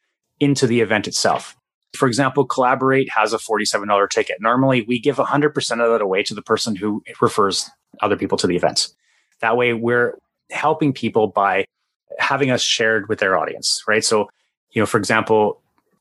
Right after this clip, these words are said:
if you refer somebody, Susan, and somebody comes, I pay you forty-seven dollars. And it's just because I appreciate that connection, and it gets people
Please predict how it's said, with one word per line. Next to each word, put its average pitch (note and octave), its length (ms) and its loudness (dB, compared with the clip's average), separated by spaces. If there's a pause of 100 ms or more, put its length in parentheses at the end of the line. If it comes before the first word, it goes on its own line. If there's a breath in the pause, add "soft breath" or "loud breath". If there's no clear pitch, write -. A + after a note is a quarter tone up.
if A2 140 0
you A#2 120 2
refer A2+ 240 2
somebody, G#2+ 340 0
Susan, C#3+ 500 0
and A2 240 0
somebody A2+ 260 0
comes, D#3+ 240 0
I D3+ 80 2
pay - 140 -2
you D#3+ 80 2
forty-seven - 440 -2
dollars. F2+ 460 0 (360)
And C3 120 2
it's - 280 -2 (280)
just E3 220 -2
because C#3 240 0
I B2 80 2
appreciate A2+ 760 0
that F2+ 200 -2
connection, F#3 520 0 (380)
and A#2+ 160 2
it A2+ 100 0
gets D3+ 200 0
people A#2+ 520 0